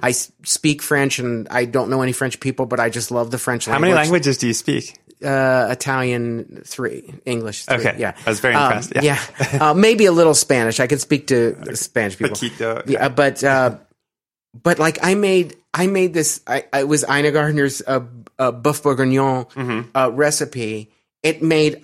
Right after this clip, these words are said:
Speaker 1: it was, it was a vat of
Speaker 2: Right.
Speaker 1: Boeuf Bourguignon. And I will honestly tell you, serving it, just that made me, I ke-, all I kept thinking was, "Sh-, what else could I give them? Like,
Speaker 2: <laughs>
Speaker 1: what else could go with this that I could?"
Speaker 2: Right.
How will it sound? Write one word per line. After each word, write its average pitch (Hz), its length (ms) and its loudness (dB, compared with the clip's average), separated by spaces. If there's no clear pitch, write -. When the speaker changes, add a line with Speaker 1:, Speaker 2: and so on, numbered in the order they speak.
Speaker 1:
it 147 200 -8
was, 160 140 0
it 175 220 0
was 160 120 -2
a 147 80 2
vat 120 840 -4
of 127 100 -2
Speaker 2:
Right. 113 100 2
Speaker 1:
Boeuf 131 160 0
Bourguignon. 123 420 -2
And 147 220 -2
I 151 220 0
will 139 340 -2
honestly 170 460 -4
tell 156 220 -2
you, 110 300 -6
serving 202 560 2
it, 208 200 -2
just 156 460 0
that 143 320 -2
made 139 260 -2
me, 139 200 -6
I 147 160 -2
ke-, - 260 -8
all 180 180 4
I 196 60 0
kept 180 180 -6
thinking 160 320 -4
was, 120 260 -4
"Sh-, - 120 -14
what 160 260 -14
else 185 240 -12
could - 180 -14
I 139 180 -12
give 143 220 -10
them? 92 340 -14
Like, 156 460 2
Speaker 2:
<laughs> - 20 0
Speaker 1:
what 151 120 2
else 165 260 -6
could 135 120 -8
go 135 180 -2
with 135 220 -6
this 110 220 -8
that 107 200 -8
I 98 40 -8
could?" 92 100 -6
Speaker 2:
Right. 95 80 -16